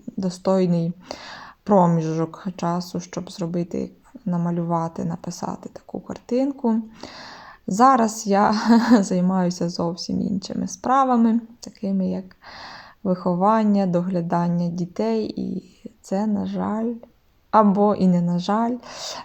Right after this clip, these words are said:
е, займає дуже велику частку, у житті, і на якісь такі,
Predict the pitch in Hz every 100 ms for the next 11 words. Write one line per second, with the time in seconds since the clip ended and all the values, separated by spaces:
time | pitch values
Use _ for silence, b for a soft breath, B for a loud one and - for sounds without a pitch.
0 | - 180 175 175 180 175 180 180 180 175
1 | 185 190 - _ - 180 175 170 190 185
2 | 202 - - - - 214 233 262 - -
3 | 240 262 - - - 226 214 214 220 -
4 | 226 214 214 196 208 208 208 B B B
5 | - 196 190 190 190 185 - 180 - 190
6 | 202 202